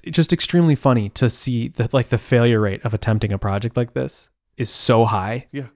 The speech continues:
Speaker 1: So, like, people just drop off like flies.
Speaker 2: Mm-hmm.
Speaker 1: And he, like, gains this sick sense of, like, pride from that. He's
Speaker 2: Mm-hmm.
Speaker 1: the most non-prideful person ever, but he's just like, you know, you know, "Okay, like, I actually, like, you know, I watched this thing." He's like, "You gotta see these people.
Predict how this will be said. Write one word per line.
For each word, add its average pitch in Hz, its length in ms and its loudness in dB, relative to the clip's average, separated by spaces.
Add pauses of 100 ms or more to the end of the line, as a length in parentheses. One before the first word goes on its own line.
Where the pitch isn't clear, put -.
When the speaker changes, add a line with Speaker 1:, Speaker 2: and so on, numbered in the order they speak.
(600)
Speaker 1:
So, 131 200 2
like, 120 260 0
people 156 260 2
just 123 160 0
drop 110 300 2
off - 340 -10 (200)
like 110 140 -2
flies. - 440 -12
Speaker 2:
Mm-hmm. 127 160 -8
Speaker 1:
And 127 100 0
he, 175 240 0
like, 135 540 0
gains 127 600 2
this 127 220 -2
sick - 380 -2
sense 120 400 0
of, 117 160 -2
like, 107 400 -8 (100)
pride 110 360 -2
from 147 180 -2
that. 165 260 -4 (280)
He's 180 120 2
Speaker 2:
Mm-hmm. 190 60 -8
Speaker 1:
the 175 60 2
most 139 440 0
non-prideful 113 680 0
person 110 300 0
ever, 110 320 -6 (380)
but 117 100 2
he's 113 100 -2
just - 220 -6
like, 107 340 -4
you 127 100 -4
know, 110 140 -6 (160)
you 123 120 -4
know, 110 80 -4
"Okay, 95 260 -10
like, 95 300 -12 (340)
I 113 120 -6
actually, 113 340 -2
like, 104 360 -12 (160)
you 139 100 -2
know, 123 60 4
I 104 80 0
watched 98 360 -6
this 143 140 -4
thing." 147 160 2
He's 117 120 -2
like, 107 140 -8
"You 151 80 -6
gotta 156 200 0
see 185 200 -6
these 123 160 -2
people. - 420 -16